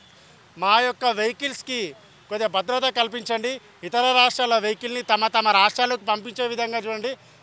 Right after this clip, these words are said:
కనీసం అప్పుడన్నా మా పిల్లల్ని స్కూల్ ఫీజులు కట్టుకొని ప్రైవేటు సంస్థల్లో చదివించుకుంటాం మేము. కాబట్టి దయచేసి మేము కోరుకునేది ఏంటంటే మాకు ఈ యొక్క అవకాశాన్ని ఇవ్వగలరని చెప్పి కోరుచున్నాము.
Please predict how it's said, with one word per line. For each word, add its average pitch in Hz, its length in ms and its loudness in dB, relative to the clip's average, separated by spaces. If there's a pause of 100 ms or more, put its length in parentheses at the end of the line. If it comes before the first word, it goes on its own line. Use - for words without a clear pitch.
(100)
కనీసం 262 420 0
అప్పుడన్నా 277 440 2
మా 269 120 4
పిల్లల్ని 262 400 -2
స్కూల్ 254 320 -12
ఫీజులు 247 280 -8
కట్టుకొని 233 300 -6
ప్రైవేటు 214 400 -4
సంస్థల్లో 220 440 -6
చదివించుకుంటాం 202 640 -6
మేము. 196 260 -12 (480)
కాబట్టి 208 440 2
దయచేసి 196 720 -4 (340)
మేము 202 120 -8
కోరుకునేది 220 500 -8
ఏంటంటే 208 440 -6
మాకు 196 340 -2
ఈ - 20 -8
యొక్క 214 180 -2
అవకాశాన్ని 233 560 0
ఇవ్వగలరని 214 500 -2
చెప్పి 208 160 -10
కోరుచున్నాము. 202 500 -8